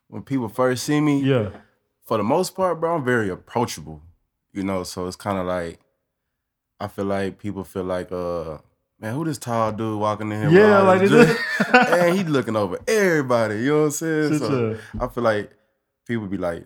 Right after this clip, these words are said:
Speaker 1: they try to see what I'm up to. They try to, like, talk to me, try to see what I got going. Uh, I feel like I do a good job with that, with, with people.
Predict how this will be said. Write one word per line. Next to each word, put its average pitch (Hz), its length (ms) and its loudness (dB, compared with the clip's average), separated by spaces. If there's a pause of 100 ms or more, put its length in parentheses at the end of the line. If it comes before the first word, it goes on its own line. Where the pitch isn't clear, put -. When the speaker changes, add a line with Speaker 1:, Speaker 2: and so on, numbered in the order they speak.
Speaker 1:
they 104 140 -6
try 101 180 -4
to 95 80 -4
see 98 560 -6
what 101 160 -6
I'm 92 160 -4
up 104 180 -4
to. 95 320 -6 (300)
They 98 80 -18
try 95 180 -4
to, 92 80 -4
like, 90 280 -6
talk 98 280 -2
to 101 120 -8
me, 95 200 -6 (640)
try 95 120 -4
to 98 60 -8
see - 120 -8
what 101 140 -2
I 95 80 -2
got 90 260 -4
going. 98 480 -2 (160)
Uh, 90 480 -6 (1000)
I - 60 -20
feel - 180 -10
like 90 140 -4
I 95 80 -4
do 92 160 -8
a 90 40 -8
good 90 200 -8
job 90 280 -4
with 87 140 -14
that, 90 320 -8 (380)
with, 85 220 -6
with 90 180 -8
people. 92 480 -8